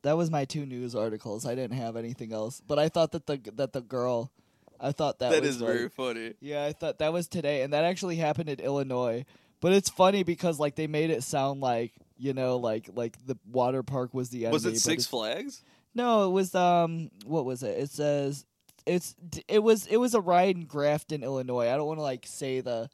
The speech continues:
Speaker 2: Oh,
Speaker 1: pa-,
Speaker 2: whatever.
Speaker 1: I don't, I didn't, I don't remember the
Speaker 2: Could get,
Speaker 1: park
Speaker 2: well,
Speaker 1: name.
Speaker 2: whatever, fuck it, some, some fat bitch got fucked.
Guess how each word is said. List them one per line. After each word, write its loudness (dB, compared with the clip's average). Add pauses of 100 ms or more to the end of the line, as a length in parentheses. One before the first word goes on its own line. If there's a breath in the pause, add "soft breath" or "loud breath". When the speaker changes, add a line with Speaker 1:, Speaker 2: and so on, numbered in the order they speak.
(260)
Speaker 2:
Oh, -4
Speaker 1:
pa-, -2
Speaker 2:
whatever. -8
Speaker 1:
I 4
don't, 0
I 2
didn't, -4
I 2
don't -2
remember -4
the -4
Speaker 2:
Could -8
get, -6
Speaker 1:
park -6
Speaker 2:
well, -8
Speaker 1:
name. -6
Speaker 2:
whatever, -10
fuck -16
it, -14
some, -16 (100)
some -14
fat -18
bitch -18
got -18
fucked. -20